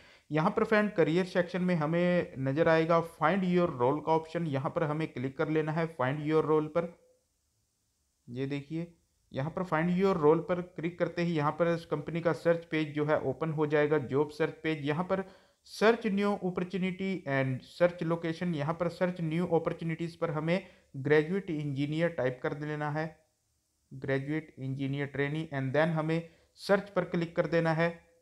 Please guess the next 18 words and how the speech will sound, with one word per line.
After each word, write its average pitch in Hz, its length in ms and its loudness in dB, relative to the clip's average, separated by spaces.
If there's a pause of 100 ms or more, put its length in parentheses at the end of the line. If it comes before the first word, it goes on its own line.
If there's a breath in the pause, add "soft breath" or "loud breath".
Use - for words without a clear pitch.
(540)
ये 160 200 2
देखिए 180 240 2
फ्रेंड, 214 260 2 (200)
सर्च 190 220 2
पर - 160 0
क्लिक 185 320 -2
करते 185 220 -2
ही 190 180 2
पहली 160 320 2
वैकेंसी 180 460 -2
हमें 165 220 0
नज़र 147 280 2
आएगी 156 420 4 (380 loud breath)
ग्रेजुएट 180 540 6
इंजीनियर 180 440 0
ट्रेनी 160 380 0
के 180 100 -2
लिए। 175 280 2